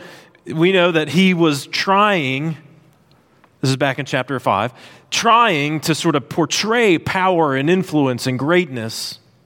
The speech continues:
He was trying to puff himself up,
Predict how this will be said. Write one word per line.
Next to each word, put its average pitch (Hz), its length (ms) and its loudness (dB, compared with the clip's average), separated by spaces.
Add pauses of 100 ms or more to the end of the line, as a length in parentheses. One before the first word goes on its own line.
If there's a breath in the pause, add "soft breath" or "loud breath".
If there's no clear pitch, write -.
(2000 soft breath)
He - 80 -2
was 139 80 0
trying 202 180 0
to 190 60 -2
puff 190 240 0
himself 156 440 -2
up, 175 260 0